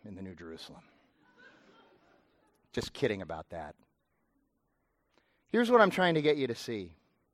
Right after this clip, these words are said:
We've never seen men and women as they were intended to be. We've never seen animals and insects as they were intended to be. W-, we've never seen nature unchained and undiminished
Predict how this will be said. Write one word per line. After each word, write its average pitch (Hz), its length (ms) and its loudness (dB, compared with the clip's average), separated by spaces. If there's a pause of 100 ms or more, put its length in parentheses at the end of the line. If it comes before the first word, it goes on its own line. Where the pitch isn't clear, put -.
(760)
We've 180 160 -2
never 226 240 6
seen 208 440 2
men 170 180 4
and 160 140 2
women 170 280 0
as 110 100 -6
they 127 140 0
were 131 100 -2
intended 131 400 -4
to 117 60 -6
be. 117 320 -8 (1900)
We've 160 160 -4
never 214 200 4
seen 208 300 2
animals 170 500 2
and 151 120 0
insects 170 560 0
as 113 100 -10
they 131 140 0
were 131 100 0
intended 135 420 -4
to 120 60 -4
be. 147 300 -8 (1000)
W-, 214 360 -8
we've 202 220 0
never 269 220 8
seen 214 340 4
nature 185 440 2
unchained 202 720 2
and 139 140 -2
undiminished 190 800 2